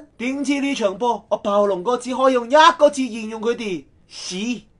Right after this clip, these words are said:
準確啲嚟講，slow，slow。坦克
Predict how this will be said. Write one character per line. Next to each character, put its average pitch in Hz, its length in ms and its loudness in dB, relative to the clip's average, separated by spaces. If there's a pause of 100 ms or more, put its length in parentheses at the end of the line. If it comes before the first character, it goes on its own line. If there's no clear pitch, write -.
(100)
準 302 300 -2
確 294 240 8
啲 294 120 0
嚟 226 140 -4
講， 226 280 -2 (260)
slow，slow。 240 800 4 (3250)
坦 247 240 2
克 330 120 2